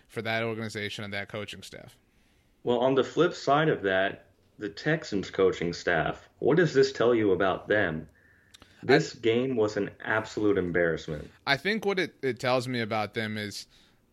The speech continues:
Speaker 1: they're not on that level. They're nowhere close. You know, they're twenty-seven to nothing away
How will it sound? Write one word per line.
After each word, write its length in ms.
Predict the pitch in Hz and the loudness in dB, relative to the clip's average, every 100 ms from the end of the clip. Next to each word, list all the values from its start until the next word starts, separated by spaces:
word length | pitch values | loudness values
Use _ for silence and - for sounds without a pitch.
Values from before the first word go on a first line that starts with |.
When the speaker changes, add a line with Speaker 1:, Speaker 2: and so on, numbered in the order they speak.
| _ | _
Speaker 1:
they're 280 | 107 120 120 | -6 0 0
not 320 | 117 117 117 - | 2 0 0 -2
on 200 | 113 107 | -6 -2
that 200 | 107 87 | -4 -6
level. 320 | 101 98 - | -10 -12 -8
They're 140 | - 135 | 0 0
nowhere 360 | 135 123 117 | 2 0 -2
close. 460 | 107 127 110 - - _ | -4 -4 -4 -6 -12 _
You 140 | - 123 | -6 -2
know, 160 | 117 | 0
they're 180 | 110 120 | 2 2
twenty-seven 840 | 120 143 139 131 139 123 123 120 120 | 2 0 2 2 2 2 0 -2 -2
to 120 | 120 | -2
nothing 640 | 110 117 - 113 107 104 - - - | 0 0 0 -2 -2 -6 -10 -14 -4
away 520 | 117 104 113 104 98 | -2 2 2 0 -4